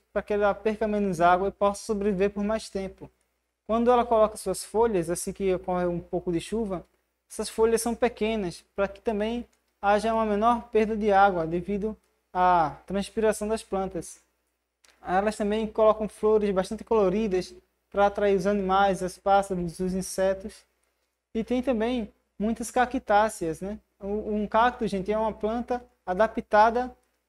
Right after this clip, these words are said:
a um clima semiárido, como a caatinga, em que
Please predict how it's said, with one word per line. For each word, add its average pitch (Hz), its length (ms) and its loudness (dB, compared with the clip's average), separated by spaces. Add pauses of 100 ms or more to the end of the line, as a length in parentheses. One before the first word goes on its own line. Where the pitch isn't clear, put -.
a 196 100 2
um 214 80 2
clima 240 320 0
semiárido, 226 840 0 (100)
como 202 420 -2 (720)
a 190 140 -4
caatinga, 190 640 -2 (100)
em 190 140 -6
que 226 380 -6